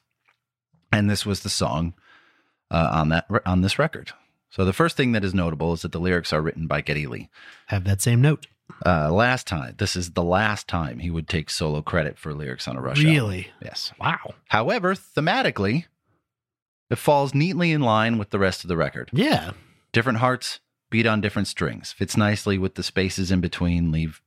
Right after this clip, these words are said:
Speaker 1: room for you and I to grow from the last song. It seems it's a nice match. And I think, you know, that's a strong testament to the relationship that the singer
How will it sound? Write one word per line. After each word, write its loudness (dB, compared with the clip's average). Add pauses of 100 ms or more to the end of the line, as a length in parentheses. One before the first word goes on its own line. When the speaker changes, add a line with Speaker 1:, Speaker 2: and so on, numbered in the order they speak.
Speaker 1:
room 2
for -4
you -2
and -2
I -2
to -6
grow -2
from -2
the 0
last -4
song. -10
It -20
seems 0
it's 0
a 0
nice -2 (400)
match. -2 (400)
And 6
I 4
think, 0 (880)
you 4
know, 6
that's 2
a -2
strong 2
testament -2
to 2
the 2
relationship -2
that -2
the -2
singer 2